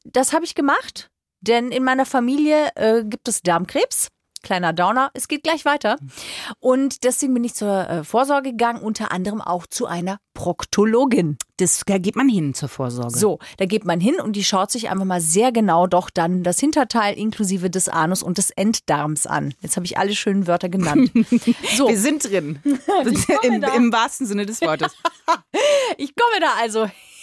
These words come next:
Speaker 1: hinein in das Arztzimmer und sie sagt, „Frau Theil, setzen Sie sich. Sie sind aber nicht die Frau Theil von Bayern drei, oder?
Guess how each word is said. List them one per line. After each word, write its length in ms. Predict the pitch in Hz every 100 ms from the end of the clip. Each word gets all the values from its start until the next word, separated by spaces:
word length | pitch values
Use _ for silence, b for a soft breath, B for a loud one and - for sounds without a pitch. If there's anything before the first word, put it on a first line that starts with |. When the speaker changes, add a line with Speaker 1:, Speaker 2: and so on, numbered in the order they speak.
| -
Speaker 1:
hinein 380 | 254 214 208 277 494 554 B B
in 520 | 254 254 240 233 202
das 380 | 185 202 - -
Arztzimmer 760 | - 214 - - - 269 330 269
und 100 | 277
sie 80 |
sagt, 240 | 262 277 - B B B
„Frau 200 | - 254
Theil, 580 | 254 302 339 311 269 220
setzen 360 | 294 285 - 269
Sie 120 | 254
sich. 300 | 220 254 - B B B B B
Sie 140 | - 262
sind 240 | 208 196
aber 180 | 160 156
nicht 260 | 180 - 185
die 60 |
Frau 200 | - 160
Theil 260 | - - 151
von 180 | 170 165
Bayern 360 | - - 214
drei, 300 | - - -
oder? 280 | 208 175 220